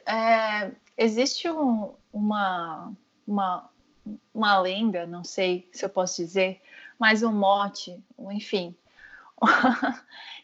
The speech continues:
que quando a gente vai conversar com selos ou pessoas da, da música e tal,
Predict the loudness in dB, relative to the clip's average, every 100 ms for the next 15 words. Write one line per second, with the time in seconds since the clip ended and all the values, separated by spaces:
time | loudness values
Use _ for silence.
0 | _ -2 0 2 2 2 -2 -6 -10 -12
1 | 0 2 2 -2 2 2 2 0 0 -2
2 | -4 -4 -10 -12 -10 -4 -2 -2 -4 -2
3 | -2 -2 -4 -4 -4 -2 -2 0 0 0
4 | 0 -4 -4 -4 -4 -6 0 0 0 -6
5 | -10 -6 2 4 2 -2